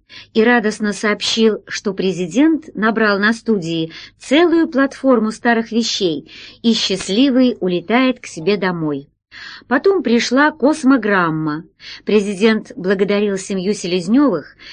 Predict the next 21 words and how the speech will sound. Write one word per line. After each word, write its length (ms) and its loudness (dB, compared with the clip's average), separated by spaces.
и 140 4
в 100 -12
первую 420 2
очередь 640 0
Алису 440 -2
Селезнёву 880 -2
за 240 2
исключительно 840 -2
важную 460 0
помощь 680 -4
в 60 -6
освоении 560 -2
планеты 560 -2
обиталища 920 -4
и 80 0
приглашал 600 2
в 60 -6
гости 420 2
на 120 -4
ягоды, 560 0
грибы 580 0